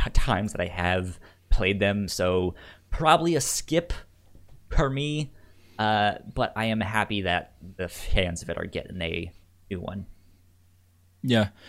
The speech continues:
Speaker 2: What has me excited is that looking at the gameplay, it <laughs> kind of feels like it is a continuation of the games that we got before, a continuation of the other Crash
Speaker 1: Mm-hmm.
Speaker 2: Bandicoot games. It makes sense for them to call it Crash Bandicoot four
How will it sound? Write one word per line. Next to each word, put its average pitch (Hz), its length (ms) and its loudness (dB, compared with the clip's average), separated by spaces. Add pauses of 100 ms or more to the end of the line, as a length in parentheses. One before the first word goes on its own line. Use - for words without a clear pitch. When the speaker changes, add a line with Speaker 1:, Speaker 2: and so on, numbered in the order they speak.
(140)
Speaker 2:
What 127 140 4
has 165 220 8
me 131 160 6
excited 104 460 0
is 98 200 -2
that 92 220 -2 (360)
looking 117 220 4
at 120 100 2
the 110 80 0
gameplay, 101 680 2 (500)
it 202 140 2 (240)
<laughs> - 80 -2 (400)
kind 131 180 8
of 135 80 2
feels 127 280 4
like 110 220 6
it 104 240 2
is 117 300 2
a 117 80 4
continuation 107 640 6
of 95 100 0
the 98 60 -2
games 101 220 4
that 95 180 0
we 98 260 2
got 98 240 0
before, 98 440 0 (600)
a 123 80 2
continuation 107 600 2
of 101 120 0
the 98 120 2
other 92 220 0 (340)
Crash 110 160 4
Speaker 1:
Mm-hmm. 107 80 -2
Speaker 2:
Bandicoot 104 300 2
games. 98 320 2 (420)
It 120 80 2
makes 123 200 6
sense 120 200 2
for 104 160 0
them 104 200 0
to - 80 -12
call 104 180 0
it - 200 -4
Crash 95 240 -2
Bandicoot 98 360 -2
four 117 500 0